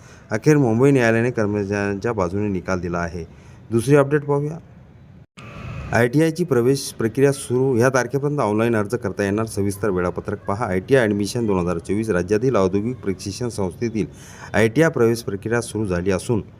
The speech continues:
विद्यार्थ्यांना दिनांक तीस जून दोन हजार चोवीसपर्यंत दिलेल्या ह्या लिंकवर,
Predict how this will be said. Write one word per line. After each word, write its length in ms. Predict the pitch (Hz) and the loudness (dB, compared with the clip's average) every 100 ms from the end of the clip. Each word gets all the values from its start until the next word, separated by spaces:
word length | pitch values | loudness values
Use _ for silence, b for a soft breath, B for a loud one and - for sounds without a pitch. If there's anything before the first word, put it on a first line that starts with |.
| - | -10
विद्यार्थ्यांना 500 | 101 104 127 127 147 | 0 2 2 2 2
दिनांक 380 | 131 104 113 117 117 | 2 2 2 0 -2
तीस 140 | 127 | -2
जून 200 | 113 113 | 2 2
दोन 140 | 101 95 | 2 2
हजार 220 | 95 98 | 2 -2
चोवीसपर्यंत 680 | - 98 101 110 120 123 143 139 B B B | -2 -4 -4 -2 -2 0 -2 -2 B B B
दिलेल्या 420 | 101 117 147 147 | 4 6 6 6
ह्या 160 | 120 120 | 4 2
लिंकवर, 440 | 110 123 117 107 | 2 2 2 0